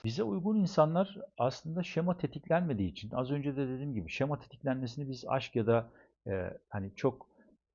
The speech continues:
yoğun bir çekim duygusu olduğunu düşünüyoruz. Ama bu güvenilecek partner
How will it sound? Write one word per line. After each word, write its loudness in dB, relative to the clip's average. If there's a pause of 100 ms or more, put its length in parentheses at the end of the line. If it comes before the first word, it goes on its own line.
(100)
yoğun 8
bir 0
çekim -4
duygusu 0
olduğunu -2
düşünüyoruz. -8
Ama 6
bu 2
güvenilecek 2
partner 2